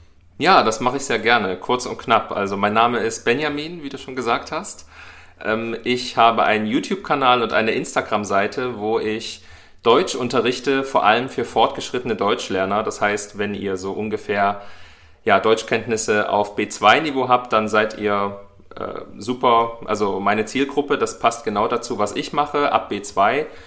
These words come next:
Natürlich könnt ihr auch gerne zuhören, wenn ihr noch nicht ganz B zwei habt. Ich denke, man kann immer was mitnehmen, auch wenn man vielleicht ungefähr auf B eins Niveau ist.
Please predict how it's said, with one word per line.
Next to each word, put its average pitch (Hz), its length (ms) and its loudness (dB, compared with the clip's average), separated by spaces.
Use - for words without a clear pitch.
Natürlich 123 340 0
könnt 139 160 2
ihr 113 100 4
auch 107 100 0
gerne 110 260 0
zuhören, 117 500 -2
wenn 104 180 -2
ihr 104 220 -2
noch 101 140 -4
nicht - 160 -6
ganz 92 180 -6
B 95 120 -10
zwei 92 340 -4
habt. 101 200 0
Ich - 120 -12
denke, 101 280 -4
man 95 160 -2
kann 95 360 -6
immer 120 220 0
was 107 160 4
mitnehmen, 113 420 -2
auch - 180 -2
wenn 101 80 -2
man 101 160 0
vielleicht 101 340 -4
ungefähr 101 420 -4
auf 95 120 -8
B 90 120 -4
eins 98 220 -4
Niveau 101 240 -4
ist. - 300 -8